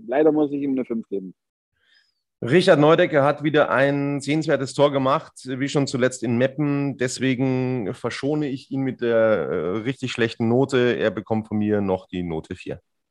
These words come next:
Speaker 1: Ja, ich hab Richard Neudecker die Note fünf gegeben, weil von so einem Spieler, der auch so einen Wert hat, ja, und so eine Qualität hat, da erwarte ich mir einfach auch eine,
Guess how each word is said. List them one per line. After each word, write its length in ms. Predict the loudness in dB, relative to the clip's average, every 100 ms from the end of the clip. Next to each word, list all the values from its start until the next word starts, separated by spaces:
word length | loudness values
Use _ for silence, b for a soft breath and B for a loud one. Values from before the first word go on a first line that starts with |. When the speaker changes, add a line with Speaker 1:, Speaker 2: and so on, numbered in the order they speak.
| _ _ _ _ _ _ _ _ -2
Speaker 1:
Ja, 100 | 0
ich 160 | 2
hab 160 | 2 2
Richard 280 | 2 2 4
Neudecker 500 | 4 2 2 2 0 _ _ -8
die 80 | -2
Note 320 | -2 0 -2
fünf 240 | -2 -4
gegeben, 360 | -2 0 0 0
weil 140 | -2
von 160 | -2 -4
so 120 | -2
einem 100 | -4
Spieler, 420 | -6 -4 0 2
der 160 | 2 0
auch 100 | -2
so 120 | -2
einen 160 | -4 0
Wert 240 | 2 2 0
hat, 180 | -2 -2
ja, 260 | -2 -4 b _
und 120 | -6 0
so 100 | 0
eine 120 | 0
Qualität 580 | 2 2 2 4 4 4
hat, 180 | 0 0
da 60 |
erwarte 360 | -2 -2 -4 -6
ich 60 | -6
mir 220 | -4 -2
einfach 300 | -2 -2 -2
auch 180 | -2 -2
eine, 180 | -4